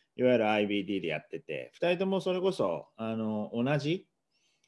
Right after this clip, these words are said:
その、バックグラウンドで、で、それぞれ、まあ、長澤さんはメルカリで事業会社サイドに移り、村島さんはそ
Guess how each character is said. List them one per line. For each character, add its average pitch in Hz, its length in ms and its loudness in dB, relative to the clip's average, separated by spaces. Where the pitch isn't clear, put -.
そ 127 100 0
の、 117 800 0
バ 123 160 2
ッ - 40 -6
ク 123 160 -2
グ 123 120 2
ラ 123 120 4
ウ 110 40 -2
ン 98 60 -4
ド 85 100 -6
で、 113 440 -2
で、 170 120 -2
そ 190 140 0
れ 196 100 4
ぞ 185 120 2
れ、 196 520 2
ま 147 140 0
あ、 135 40 0
長 127 220 0
澤 123 160 0
さ 123 140 -2
ん 135 60 -2
は 175 260 0
メ 113 140 2
ル 104 100 2
カ 107 140 -2
リ 98 140 -2
で 98 160 0
事 95 140 -6
業 98 160 0
会 98 160 -2
社 87 140 -14
サ 104 160 -6
イ 90 60 -4
ド 85 80 -8
に 78 120 -10
移 92 200 -8
り、 127 160 -2
村 113 180 -4
島 101 200 -8
さ 98 120 -8
ん 98 60 -6
は 139 160 -2
そ - 100 -16